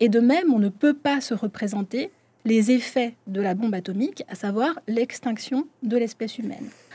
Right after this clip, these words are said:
Alors lui, il essaye parfois, et il a des, euh, d'ailleurs des, euh, des moments, euh, assez, assez poétiques, il essaye de se représenter la Terre, euh,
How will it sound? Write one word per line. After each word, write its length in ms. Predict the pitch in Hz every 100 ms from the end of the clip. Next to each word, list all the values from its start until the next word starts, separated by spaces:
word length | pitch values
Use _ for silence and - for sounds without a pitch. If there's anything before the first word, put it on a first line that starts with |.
| -
Alors 220 | - 226 262
lui, 200 | 320 277
il 120 | 247
essaye 420 | 269 269 330 349
parfois, 640 | 269 226 - 277 294 392 _ _ - -
et 100 | 208
il 180 | 208 220
a 100 | 226
des, 200 | 208 196
euh, 680 | 196 196 208 - - 185 185
d'ailleurs 360 | 180 202 233 233
des, 200 | 196 175 - - - 190 _ _ _ _ _ _ - 196
euh, 200 | 185 170
des 160 | 165 185
moments, 420 | 202 226 254 240
euh, 60 | -
assez, 500 | 185 - 247 233 -
assez 400 | 180 180 - 208
poétiques, 480 | 185 180 185 381 392
il 100 | 214
essaye 240 | 202 349 254
de 80 |
se 100 | 185
représenter 560 | - 190 208 202 196 269
la 100 | 180
Terre, 500 | - 226 427 240 208 _ - - - -
euh, 540 | 190 175 175 180 180